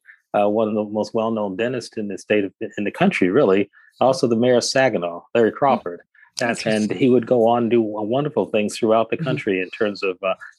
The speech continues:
Speaker 1: helping, uh, people, uh, get dental care, but also in business.
Speaker 2: Mm-hmm.
Speaker 1: And, but that's the kind of individuals you'll have. In my cohort of people, there were more than a, a dozen people who went into medicine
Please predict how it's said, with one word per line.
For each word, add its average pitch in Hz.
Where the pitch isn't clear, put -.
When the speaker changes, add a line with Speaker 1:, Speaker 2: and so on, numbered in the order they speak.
Speaker 1:
helping, 110
uh, 101
people, 98
uh, 92
get 90
dental 123
care, 127
but 107
also 104
in 92
business. 90
Speaker 2:
Mm-hmm. 151
Speaker 1:
And, 98
but 98
that's 131
the -
kind 113
of 107
individuals 113
you'll 92
have. 87
In 101
my 107
cohort 127
of 98
people, 87
there 127
were 98
more 107
than 104
a, 101
a 92
dozen 120
people 117
who 110
went 113
into 113
medicine 120